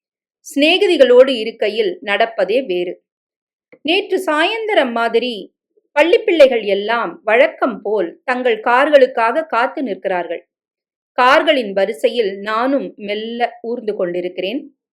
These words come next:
கவிதாவும் அவள் இரண்டு சிநேகிதிகளும் சற்று தொலைவில் தெரிகிறார்கள். என் கவிதாவா அது? பெரிய வெள்ளி காது வளையங்களில்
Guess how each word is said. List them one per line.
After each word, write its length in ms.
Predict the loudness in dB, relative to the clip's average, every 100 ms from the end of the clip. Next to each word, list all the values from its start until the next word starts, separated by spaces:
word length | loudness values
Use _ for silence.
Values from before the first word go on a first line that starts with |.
| _ _ _ _ 2
கவிதாவும் 800 | 2 2 0 2 2 0 -6 -12 _
அவள் 320 | -4 -2 -2
இரண்டு 440 | 2 0 2 -4 -4
சிநேகிதிகளும் 760 | -4 -4 -4 -2 -2 -4 -10 _ _
சற்று 340 | -4 -2 -2 -4
தொலைவில் 520 | 0 0 -2 -6 -6
தெரிகிறார்கள். 600 | -6 -4 -2 -2 -4 -10 _ _ _ _ _ _ _ _ _ 0
என் 340 | 4 4 2
கவிதாவா 640 | 0 -2 0 0 2 2 0
அது? 400 | -2 -6 -8 _ _ _ _ _ _
பெரிய 680 | -2 -2 -2 2 2 2 -16
வெள்ளி 520 | -6 -2 -2 -4 -8
காது 380 | -4 0 0 0
வளையங்களில் 800 | 0 0 0 -2 -4 -2 -6